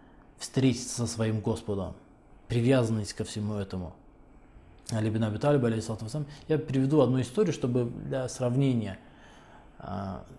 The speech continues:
дело в том, что второй халиф был убит примерно так же. Второй халиф был убит примерно так же, как Али ибн Аби Талиб, алейхиссалату вассалам. Все же примерно в таких же самых обстоятельствах, и он тоже получил,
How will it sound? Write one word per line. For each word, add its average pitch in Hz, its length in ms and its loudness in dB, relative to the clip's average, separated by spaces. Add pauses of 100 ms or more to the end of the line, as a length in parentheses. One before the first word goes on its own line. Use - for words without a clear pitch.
(140)
дело 139 200 2
в 139 80 -6
том, 170 180 0
что 120 240 0
второй 131 320 2
халиф 123 420 0
был 117 220 -2
убит 113 320 -4
примерно 110 400 -4
так 92 280 -2
же. 82 140 -10 (3750)
Второй 127 240 0
халиф 139 420 0 (380)
был 117 180 -2
убит 143 400 0
примерно 123 380 0
так 135 240 4
же, 113 100 -4
как 110 220 -4
Али 104 140 -2
ибн 104 100 -4
Аби 104 120 -4
Талиб, 104 260 -4
алейхиссалату 95 380 -8
вассалам. 95 40 -12
Все 139 260 -2
же 104 120 -8 (280)
примерно 127 280 0
в - 60 -8
таких 117 220 0
же 113 40 -8
самых 104 320 -4
обстоятельствах, 143 560 -2
и 110 60 -2
он 117 120 0
тоже 113 180 -2
получил, 107 500 -4